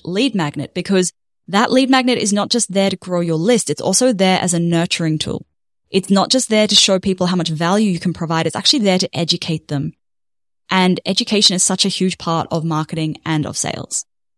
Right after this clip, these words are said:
Okay, so having that really specific lead magnet for that specific offer,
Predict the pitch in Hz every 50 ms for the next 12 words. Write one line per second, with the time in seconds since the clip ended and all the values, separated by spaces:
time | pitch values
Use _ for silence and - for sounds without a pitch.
0 | _ _ _ _ _ - 185 185 190 185 180 - 208 208 196 - - _ _ _
1 | _ _ _ _ _ - 240 226 220 247 247 262 277 - 190 202 202 202 202 -
2 | - - 190 - - - 175 - 202 185 - - - - 170 175 170 170 - 175
3 | 170 165 160 - - - 160 151 - - - 165 - 175 156 170 160 - - 147
4 | 151 - - 226 285